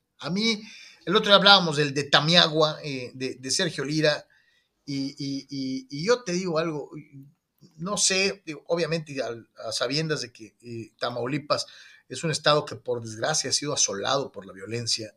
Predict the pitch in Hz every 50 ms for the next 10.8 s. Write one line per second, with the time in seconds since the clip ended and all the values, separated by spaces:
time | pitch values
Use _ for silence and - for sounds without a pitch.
0 | _ _ - 104 95 80 _ 104 101 95 _ _ _ _ _ _ - - - -
1 | - _ _ _ _ - 117 113 113 113 123 113 - 147 143 143 - 135 117 -
2 | - - - - - _ _ _ _ _ _ _ _ - - 113 104 - 135 143
3 | 151 160 151 156 139 - - - - - 113 123 139 147 - 139 113 104 95 -
4 | 113 110 107 101 - 113 101 - 98 107 123 - - 131 131 120 95 - - 120
5 | - - - 117 107 - _ _ _ _ _ _ _ - 120 117 117 - 120 120
6 | 127 135 143 139 117 117 - 117 107 98 101 110 117 117 117 - 110 - - 98
7 | 98 117 107 - - 107 - _ - - - - - - - - - _ - -
8 | 127 120 113 - - - - 127 120 120 117 117 117 113 - - _ _ _ _
9 | _ _ _ - - 151 180 196 190 175 175 143 151 147 160 175 185 180 - -
10 | 156 143 135 - - 165 185 196 170 - - 131 131 147 160 156